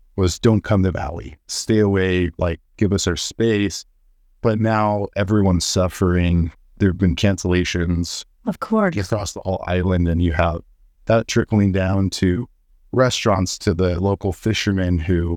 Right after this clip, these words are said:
Speaker 1: provide for that, that are all suffering economically if they didn't suffer from the, the tragedy. But Lahaina itself is about a three-mile area,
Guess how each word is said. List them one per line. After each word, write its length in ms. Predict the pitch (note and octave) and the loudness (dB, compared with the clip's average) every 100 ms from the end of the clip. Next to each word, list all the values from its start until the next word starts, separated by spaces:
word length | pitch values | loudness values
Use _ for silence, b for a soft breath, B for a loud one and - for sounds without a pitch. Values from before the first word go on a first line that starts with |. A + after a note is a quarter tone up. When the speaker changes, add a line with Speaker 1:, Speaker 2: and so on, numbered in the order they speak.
| - | -6
Speaker 1:
provide 420 | - F2 F2+ F2 | -2 0 0 -2
for 120 | - | -2
that, 240 | E2+ D#2 - | -2 -4 -4
that 100 | F2+ | -2
are 80 | |
all 100 | F2 | 0
suffering 720 | C#2+ - E2+ - F2+ E2+ E2 E2+ | -2 -2 -2 0 0 2 0 -2
economically 720 | - F#2+ F2+ F#2 F#2 - E2+ | -4 -2 0 2 0 0 -2
if 80 | E2 | -2
they 100 | - | -4
didn't 320 | E2+ E2+ - | -4 -4 -4
suffer 380 | - - - - | -4 -4 -4 -8
from 320 | - - D2 | -6 -6 -6
the, 240 | C#2 C#2 - _ - | -8 -10 -12 _ -6
the 120 | F#2 | -4
tragedy. 540 | E2 F2+ E2+ E2+ E2+ D#2+ | -2 0 0 0 -2 -2
But 220 | F2+ F2 | -2 -2
Lahaina 400 | E2+ A#2 B2 A2+ | -2 -2 0 -2
itself 560 | - - G2 G2+ - | -4 -4 0 0 0
is 220 | F#2 E2+ - _ _ _ _ _ - | -2 -2 -8 _ _ _ _ _ -8
about 280 | - A#2 | 0 0
a 80 | G2 | 0
three-mile 800 | - G2+ A2+ A2+ G2 G2 G#2 G2+ - | -4 -4 0 2 2 0 0 -2 -4
area, 500 | F#2 G2+ A2 B2 | -2 0 2 0